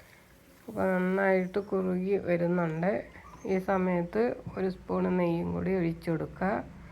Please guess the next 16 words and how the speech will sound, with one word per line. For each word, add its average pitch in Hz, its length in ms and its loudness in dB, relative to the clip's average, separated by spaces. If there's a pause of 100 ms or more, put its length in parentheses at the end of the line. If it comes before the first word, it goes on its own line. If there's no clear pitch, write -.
(540)
നമ്മൾ 196 140 2
എത്ര 196 540 4
നെയ്യാണോ 190 800 4
ഒഴിച്ചത്, 180 680 2 (640)
ആ 202 120 2
നെയ്യെല്ലാം 190 1040 4
ഈ 180 140 0 (760)
അടിയിലിങ്ങനെ 190 760 4 (100)
തെളിഞ്ഞ് 190 480 2
വരുന്ന 180 400 2
ആ 185 160 4
ഒരു 180 120 2
സമയത്താണ് 180 1000 0
ഹലുവ 175 360 0
റെഡി 175 380 -2
ആയെന്ന് 170 580 0